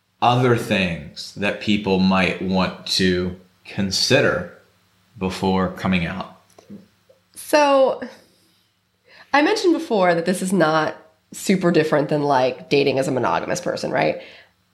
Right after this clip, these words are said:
Speaker 2: And when we're talking to clients, when we're talking to folks about coming out, the biggest thing that I tell people up front is this, like, it's a good idea to consider the length of the relationship or the length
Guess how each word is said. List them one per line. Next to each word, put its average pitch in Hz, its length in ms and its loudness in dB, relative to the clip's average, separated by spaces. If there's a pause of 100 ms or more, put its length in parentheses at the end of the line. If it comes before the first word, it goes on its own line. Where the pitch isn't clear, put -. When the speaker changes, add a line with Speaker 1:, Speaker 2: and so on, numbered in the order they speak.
(500)
Speaker 2:
And 180 320 4
when 190 140 4
we're 196 80 2
talking 240 360 2
to 214 60 -2
clients, 165 480 2
when 160 60 0
we're 160 60 2
talking 165 300 0
to 160 60 2
folks 151 280 -4
about 143 200 -2
coming 151 300 -4
out, - 460 -2
the 165 240 0 (100)
biggest 240 340 2
thing 202 140 2
that 170 80 4
I 160 80 2
tell 156 220 0
people 143 540 -2
up - 180 -4
front 147 260 -4
is - 160 -4
this, - 320 -4
like, 151 400 0 (640)
it's 226 140 0
a 247 40 0
good 311 140 2
idea 254 320 4
to 185 80 0
consider 180 460 0
the 160 100 2
length 151 300 0
of 151 80 -8
the 139 80 -2
relationship 139 920 -6 (920)
or 165 220 4
the 165 100 2
length 175 440 2